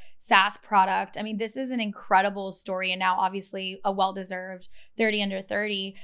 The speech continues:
But I, you know, I, your story is so inspirational. This product is so incredible. I would love, there's so many entrepreneurs listening in the room that really care about,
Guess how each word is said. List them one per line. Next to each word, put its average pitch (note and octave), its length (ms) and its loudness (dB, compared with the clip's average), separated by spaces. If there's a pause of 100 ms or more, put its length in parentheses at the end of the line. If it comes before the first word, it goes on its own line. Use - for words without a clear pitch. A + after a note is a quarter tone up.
(160)
But A#3 200 6
I, A3+ 260 2
you A#3+ 100 0
know, G#3 280 2
I, A3+ 200 2 (100)
your A#3 200 -6
story C#4+ 340 0
is C4+ 120 -2
so A3+ 100 -2
inspirational. G3 600 -6
This G3 140 -4
product A3+ 520 2
is G3+ 180 2
so G3+ 140 -2
incredible. F#3 720 -4 (420)
I B3 220 8
would E4+ 200 -4
love, G3+ 520 0
there's A#3 260 2
so A#3 280 0
many B3 180 -2
entrepreneurs G3 680 -2
listening G3 400 -2
in G3 80 -8
the G3 80 -6
room F#3+ 400 -10
that G3 320 4 (380)
really C4+ 240 8
care G#3+ 520 0
about, F#3+ 560 4